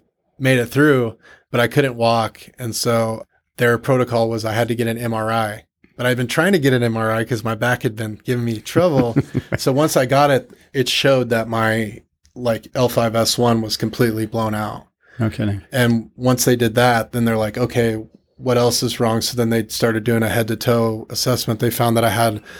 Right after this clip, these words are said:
Speaker 1: something in my i-, inner ear from an explosion. So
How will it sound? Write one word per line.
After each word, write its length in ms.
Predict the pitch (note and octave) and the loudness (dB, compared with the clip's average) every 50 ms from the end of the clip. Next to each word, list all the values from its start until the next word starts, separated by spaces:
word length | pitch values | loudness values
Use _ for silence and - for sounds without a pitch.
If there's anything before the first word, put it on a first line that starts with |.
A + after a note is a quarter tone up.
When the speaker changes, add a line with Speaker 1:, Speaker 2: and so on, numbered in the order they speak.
| - - - - | -20 -20 -14 -6
Speaker 1:
something 460 | - - D3 C3 B2+ - B2+ B2 A#2+ | -2 0 0 2 2 2 2 2 2
in 100 | A#2+ A2+ | 2 2
my 140 | A2 A2 A2 A#2+ A#2+ C#3 | 2 0 0 -2 -4 -6
i-, 80 | - _ _ _ _ _ _ _ _ _ | -8 _ _ _ _ _ _ _ _ _
inner 260 | D3+ C#3+ C3 B2 A#2+ A#2 | 0 2 2 2 2 2
ear 500 | B2 B2+ B2+ B2 A#2 A2+ G#2+ G2+ - _ _ _ | 2 2 4 4 2 2 -2 -4 -10 _ _ _
from 220 | - - A#2 A2 A2 | -6 -4 -4 -2 -4
an 200 | G#2+ G#2 G2+ - _ _ _ - | -6 -8 -10 -14 _ _ _ -14
explosion. 720 | - - - - - - B2 A#2+ A#2 G#2+ G2+ G#2+ G#2 G2+ G2 _ _ _ _ _ _ _ _ _ _ _ _ _ _ | -10 -8 -8 -6 -2 0 2 2 2 0 -2 -6 -10 -12 -14 _ _ _ _ _ _ _ _ _ _ _ _ _ _
So 540 | - - - B2+ A#2+ A#2 A2+ A2+ G#2 - | -6 -2 0 2 2 2 2 0 -4 -6